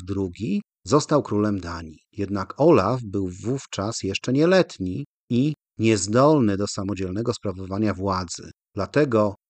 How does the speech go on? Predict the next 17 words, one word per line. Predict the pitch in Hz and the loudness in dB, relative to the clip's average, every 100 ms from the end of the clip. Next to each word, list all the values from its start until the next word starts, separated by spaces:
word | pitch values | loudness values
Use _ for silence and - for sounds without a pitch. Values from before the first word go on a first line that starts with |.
| - | -8
Małgorzata | 98 101 101 135 156 | -4 -2 0 0 0
pierwsza, | - 120 98 - - 80 - 160 _ - | 4 4 4 0 -8 -8 -12 -12 _ -4
jako | 104 101 - 95 90 | 0 0 -2 -4 -2
matka | 95 131 - - 110 | 0 0 -2 -4 -2
Olafa, | 101 92 82 - - - 202 - _ | -2 -2 -4 -8 -12 -10 -10 -14 _
objęła | 104 107 127 120 | -2 4 6 6
regencję | 107 95 117 156 - - 95 120 | 2 2 2 2 -2 -4 -2 0
i | |
rządziła | 107 113 107 123 | 0 0 2 2
w | 110 | 2
jego | 107 104 | 0 0
imieniu. | 101 87 78 78 - _ - | -2 -4 -8 -14 -20 _ -8
Niestety, | 92 - - - - _ - | -4 2 2 2 -20 _ -4
Olaf | 117 147 117 | 0 0 -2
zmarł | 92 85 78 101 151 - _ | -4 -6 -8 -8 -8 -10 _
w | - | -4
tysiąc | 131 117 131 131 165 - | 0 0 0 -2 -4 -6